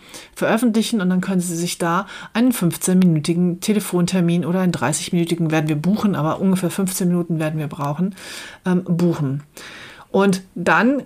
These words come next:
kann ich mit Ihnen die einzelnen Punkte durchgehen, wenn Interesse zu so einer Versicherung besteht. Wir benötigen ungefähr fünfzehn Minuten und es handelt sich um eine durch mich veranlasste Online-Beratung.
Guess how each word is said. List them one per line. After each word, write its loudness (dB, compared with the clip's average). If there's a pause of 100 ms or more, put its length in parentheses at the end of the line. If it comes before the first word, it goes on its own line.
(120)
kann 2
ich 2
mit -2
Ihnen 2
die 2
einzelnen 2
Punkte 0
durchgehen, 2
wenn 2
Interesse 0
zu -6
so 0
einer 0
Versicherung -4 (100)
besteht. -6 (400)
Wir 2
benötigen 4
ungefähr 2
fünfzehn -4
Minuten -2 (880)
und 2
es -4
handelt 4
sich 0
um 0
eine -2
durch -2
mich 2
veranlasste -2 (180)
Online-Beratung. 0